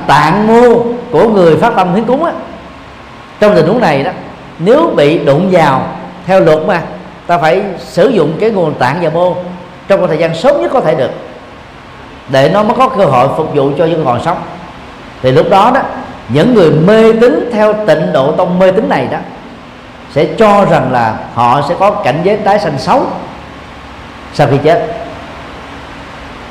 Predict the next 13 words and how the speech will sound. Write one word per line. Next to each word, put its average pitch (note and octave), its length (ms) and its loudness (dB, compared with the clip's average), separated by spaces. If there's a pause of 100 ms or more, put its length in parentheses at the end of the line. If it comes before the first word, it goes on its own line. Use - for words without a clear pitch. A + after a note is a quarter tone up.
(680)
Nếu C#4+ 140 4
quý C4 60 4
vị F3+ 160 6
hỏi D#3 280 4 (520)
lý D4+ 180 4
do D4+ 100 6
tại F3 100 4
sao F#3 220 4
mà D3+ 360 2 (240)
các A#3+ 140 2
quý C4+ 100 2
vị D3+ 300 2 (200)
tặng E3 360 0